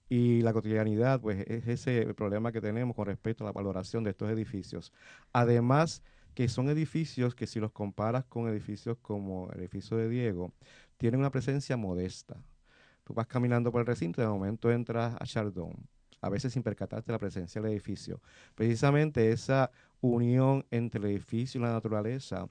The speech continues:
es parte del lenguaje de Clum, del lenguaje arquitectónico de este arquitecto, que tenía una admiración tan grande por la naturaleza que él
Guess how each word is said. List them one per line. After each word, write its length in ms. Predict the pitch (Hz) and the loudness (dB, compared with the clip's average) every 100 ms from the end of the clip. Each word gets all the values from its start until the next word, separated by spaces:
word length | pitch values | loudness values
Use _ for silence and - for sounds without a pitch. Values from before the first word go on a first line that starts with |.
| - - - | -14 -20 -10
es 160 | - 104 | -6 -6
parte 420 | - 117 123 120 | 0 0 2 0
del 100 | 110 | 0
lenguaje 480 | 101 92 101 110 110 | -2 -2 -2 -2 -2
de 100 | 104 | -6
Clum, 400 | - 95 92 92 | -4 -6 -4 -8
del 140 | 92 | -8
lenguaje 320 | 92 90 95 | -8 -6 -4
arquitectónico 640 | 117 110 107 - 131 131 101 | -4 -6 -6 -4 -4 -4 -6
de 60 | |
este 120 | 90 | -6
arquitecto, 680 | 113 - 107 127 131 - 117 - - - - | -8 -8 -4 -4 -4 -6 -6 -8 -20 -20 -20
que 400 | - 117 110 110 - - - - _ _ - | -2 2 4 2 -4 -18 -18 -20 _ _ -2
tenía 320 | 123 110 127 | 0 4 4
una 80 | 147 | 4
admiración 600 | 139 127 123 - 135 123 | 4 4 2 2 2 2
tan 200 | 127 127 | 0 0
grande 320 | 127 131 123 | 0 0 -2
por 100 | 117 | 0
la 80 | 117 | 0
naturaleza 720 | 117 113 113 135 143 - 101 | 0 0 0 0 -2 -4 -4
que 340 | - 98 101 | -4 -4 0
él 160 | 107 127 | 0 -2